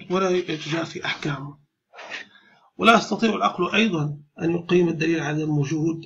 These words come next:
أي منها. من هنا وفي ضوء هذه الحقائق يبدو اعتساف النظرة العلمانية القائلة بسيادة العقل كمصدر وحيد للمعرفة الإنسانية منكرة أشد الإنكار،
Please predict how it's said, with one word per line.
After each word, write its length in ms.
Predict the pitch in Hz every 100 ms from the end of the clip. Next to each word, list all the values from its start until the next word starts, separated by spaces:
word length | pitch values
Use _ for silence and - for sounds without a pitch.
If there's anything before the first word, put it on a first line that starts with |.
| -
أي 140 | 196
منها. 400 | 147 143 107 - - _ _ _ _ _ _ _
من 120 | - 170
هنا 240 | 196 180
وفي 300 | 170 - 175
ضوء 260 | 165 202 156
هذه 200 | 180 170
الحقائق 600 | 165 - 185 202 190 - _ _ _ -
يبدو 340 | 190 165 160
اعتساف 460 | 147 156 - 180 -
النظرة 460 | - 170 160 160
العلمانية 560 | 156 139 156 156 156 147
القائلة 640 | 147 - 160 160 156 143
بسيادة 480 | 131 - - - 147
العقل 280 | - 151 -
كمصدر 440 | - 165 151 160
وحيد 360 | 143 147 175 151
للمعرفة 420 | 147 156 151 147
الإنسانية 840 | 147 - 160 - 156 160 175 180 - - - _ _ -
منكرة 640 | 156 - 202 175 170 -
أشد 320 | 151 214 180
الإنكار، 640 | 214 285 - 226 190 147